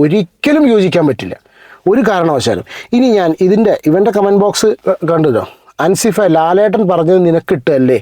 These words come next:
എന്ന് ഞങ്ങൾ വിശ്വസിക്കുന്നില്ല എന്ന് നീ കരുതുന്നുണ്ടോ?" കണ്ടോ, "എവിക്ഷൻ സ്പോയിലർ വേണ്ട എന്നുള്ളവർ ലൈക്ക് അടിക്ക്,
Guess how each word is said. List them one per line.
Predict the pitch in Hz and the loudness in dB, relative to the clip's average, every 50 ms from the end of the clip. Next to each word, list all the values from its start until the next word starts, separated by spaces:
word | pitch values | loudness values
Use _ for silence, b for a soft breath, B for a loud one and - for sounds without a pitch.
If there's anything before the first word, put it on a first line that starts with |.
| - B B B B B B B 165 | -4 B B B B B B B -2
എന്ന് | 175 202 220 208 190 | 0 2 2 2 2
ഞങ്ങൾ | 180 175 175 175 180 208 - 160 | 2 2 2 2 0 0 -2 -4
വിശ്വസിക്കുന്നില്ല | 135 - - - 156 - - 151 127 - - 175 156 156 151 139 135 131 147 165 - _ _ _ _ _ _ _ _ _ _ _ - 170 | -4 -2 -2 -4 -4 -2 -4 -8 -8 -4 -4 -2 0 0 2 2 2 2 2 2 0 _ _ _ _ _ _ _ _ _ _ _ -2 0
എന്ന് | 165 175 175 170 | 2 2 2 2
നീ | 170 185 185 - | 2 0 0 0
കരുതുന്നുണ്ടോ?" | 165 147 135 151 143 165 165 151 139 120 117 110 143 156 139 101 - - - _ _ _ _ _ _ _ _ _ _ _ - | 0 0 0 2 2 2 2 2 2 2 0 0 0 0 0 -2 -4 -6 -16 _ _ _ _ _ _ _ _ _ _ _ -2
കണ്ടോ, | 175 170 156 117 - B B B B B 180 185 | 0 0 0 0 -2 B B B B B 0 2
"എവിക്ഷൻ | 196 226 196 - - 254 254 220 - | 2 2 0 0 0 0 -2 -2 -2
സ്പോയിലർ | - 202 190 190 190 202 202 185 175 170 | 0 0 2 2 2 2 2 2 2 2
വേണ്ട | 170 170 175 185 185 175 170 | 2 2 2 2 2 2 2
എന്നുള്ളവർ | 165 170 165 160 165 160 165 143 147 139 | 2 0 2 2 2 2 2 2 0 0
ലൈക്ക് | 135 143 135 - 160 | 0 0 -2 -2 -2
അടിക്ക്, | 139 135 123 - - 151 | -2 -2 -2 -2 -2 -2